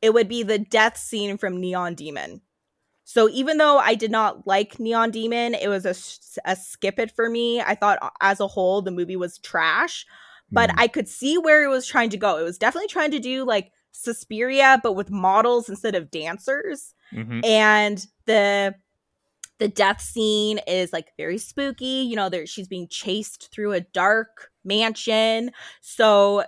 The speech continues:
Speaker 1: those would be the two most Taylor scenes of twenty twenty. Keeping in mind that twenty twenty was not a Taylor year.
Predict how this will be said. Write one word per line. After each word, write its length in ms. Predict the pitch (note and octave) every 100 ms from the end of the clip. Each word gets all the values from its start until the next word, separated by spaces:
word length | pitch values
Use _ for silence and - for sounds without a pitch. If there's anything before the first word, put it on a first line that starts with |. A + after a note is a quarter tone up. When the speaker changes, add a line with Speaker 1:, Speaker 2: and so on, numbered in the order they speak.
| -
Speaker 1:
those 320 | G3+ G3+ G3
would 120 | F#3+
be 400 | G3 G3 F#3+ F3+ - _
the 80 | F#3
two 340 | F3+ - G#3+ A3+
most 300 | G#3+ G3+ -
Taylor 320 | F#3+ F3+ F3+
scenes 260 | F3+ E3
of 80 | E3+
twenty 240 | - E3 D#3
twenty. 320 | F#3 C#3+ E3 - _
Keeping 340 | - D4+ D#4 E4+
in 100 | E4
mind 260 | E4 D#4+
that 160 | A#3+ A3
twenty 300 | - A#3+ C#4+
twenty 280 | - D4+ B3+
was 220 | F#3+ G#3+
not 240 | G3+ G3+ -
a 60 |
Taylor 400 | G#3+ A3 G3 G3
year. 420 | F#3+ F#3+ F#3 F#2+